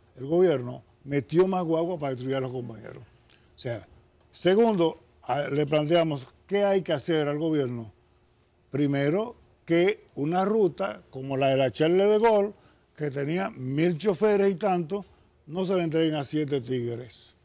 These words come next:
Excúsenme el término. O sea, a propiedad de siete personas, con testaferro posiblemente detrás, que no lo puedo identificar, pues no lo conozco. O sea,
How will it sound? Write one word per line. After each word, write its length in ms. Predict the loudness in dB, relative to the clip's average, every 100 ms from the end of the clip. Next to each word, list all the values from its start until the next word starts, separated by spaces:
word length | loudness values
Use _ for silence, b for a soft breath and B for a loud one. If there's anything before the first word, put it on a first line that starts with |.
| _ _ _
Excúsenme 520 | -20 -14 -6 -2 -2 -4
el 80 | -2
término. 460 | -2 -2 -4 -6
O 760 | -12 _ _ _ _ _ _ -18
sea, 220 | -14 -8 -2
a 180 | 0
propiedad 680 | 4 2 4 4 4 6 4
de 120 | 2 0
siete 380 | 0 0 0
personas, 720 | -2 -2 0 0 0 -2 -4 b b _
con 220 | -4 -2
testaferro 680 | 0 0 0 -2 2 2 0 -4
posiblemente 640 | -2 2 2 0 -2 0
detrás, 520 | 0 0 2 0 -2 b b -10
que 100 | -4
no 140 | -2
lo 100 | -2
puedo 160 | 2 2
identificar, 480 | 2 -2 -2 -4 -4
pues 140 | -4
no 80 | -6
lo 80 | -4
conozco. 300 | -4 -4 -6 B B B B _ -16
O 40 |
sea, 180 | -14